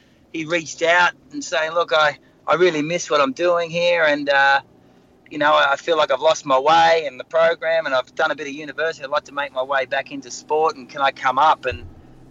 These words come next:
and so when he, he threw himself at the opportunity, and I, I've always thought he was an underperforming talent. He was never gonna be, uh, you know, like a, a, a Hamish Carter or a, a Bevan Doherty type talent, but he,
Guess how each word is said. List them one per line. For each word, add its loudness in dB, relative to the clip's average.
and -16
so 2
when 2
he, -8
he -12
threw -12
himself -6
at -14
the -2
opportunity, -6
and 2
I, 4
I've 2
always 6
thought 2
he 6
was 2
an -2
underperforming 0
talent. -2
He -12
was -12
never -6
gonna -4
be, -8
uh, 0
you -10
know, -2
like 0
a, 0
a, 0
a 0
Hamish -2
Carter 4
or 2
a, 2
a -4
Bevan 0
Doherty -4
type -2
talent, -2
but -8
he, -14